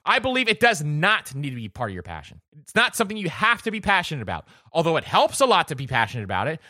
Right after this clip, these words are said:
But looking for things that also make the highest level of income, especially if you want to retire within, like, ten years, then just maximizing income is gonna be extremely beneficial. 'Cause if you can make a hundred thousand dollars at one job,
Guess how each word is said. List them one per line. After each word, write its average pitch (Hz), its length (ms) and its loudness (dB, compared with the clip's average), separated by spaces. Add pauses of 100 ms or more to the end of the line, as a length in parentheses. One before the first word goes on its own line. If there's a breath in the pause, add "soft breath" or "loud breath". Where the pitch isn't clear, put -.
(140 soft breath)
But 180 80 0
looking 302 300 2
for 262 120 -2
things 226 260 4
that 202 100 6
also 196 280 4
make 180 240 0
the 180 80 2
highest 170 480 2
level 160 180 6
of 143 80 2
income, 196 260 2
especially 302 480 2
if 247 120 -2
you 254 60 -2
want 240 120 2
to 190 40 2
retire 165 360 2
within, 151 240 -4
like, 110 160 -4
ten 147 380 -4
years, 147 400 -4 (300 soft breath)
then 196 120 2
just 185 180 0
maximizing 202 600 2
income 220 320 0
is 180 60 -6
gonna 165 140 2
be 160 80 -2
extremely 170 360 -4
beneficial. 127 480 -4
'Cause 131 160 -6
if 151 60 -2
you 202 60 -4
can 240 120 0
make 220 160 2
a 147 60 0
hundred 220 260 2
thousand 190 260 2
dollars 165 280 4
at 135 80 0
one 269 200 2
job, 107 340 0